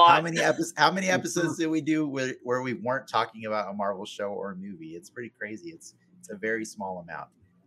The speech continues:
Speaker 1: Um, so I,
Speaker 2: Very
Speaker 1: I
Speaker 2: busy.
Speaker 1: still, you know, I'm excited. Uh, I still, I think I still like WandaVision more than a lot of the, the lamer movies, you know, but, um, but it's, it was,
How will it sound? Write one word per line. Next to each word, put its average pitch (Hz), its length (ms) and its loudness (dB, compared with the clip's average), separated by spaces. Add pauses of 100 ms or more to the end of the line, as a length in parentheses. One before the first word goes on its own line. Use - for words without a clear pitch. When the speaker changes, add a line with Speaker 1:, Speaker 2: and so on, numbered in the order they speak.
Speaker 1:
Um, 85 320 -4
so 87 360 -2
I, 160 100 4
Speaker 2:
Very 196 180 6
Speaker 1:
I 139 100 4
Speaker 2:
busy. 175 100 0
Speaker 1:
still, 135 280 0
you 131 80 -8
know, 120 80 -2
I'm 139 220 -4
excited. 123 520 4
Uh, 104 320 0 (400)
I 135 120 2
still, 160 540 2
I 143 100 0
think 170 240 -4
I 160 80 2
still 143 280 -4
like 131 260 0
WandaVision 113 720 -6
more 104 260 -4
than 101 180 -10
a 92 80 -6
lot 90 220 -2
of 95 140 -4 (960)
the, 98 240 -2
the 107 100 -4
lamer 104 460 -6
movies, 135 680 -2
you 131 120 -10
know, 156 200 -4
but, 98 280 0 (100)
um, 90 260 -4 (800)
but 98 340 2
it's, 110 340 -10
it 117 200 -8
was, 123 400 -8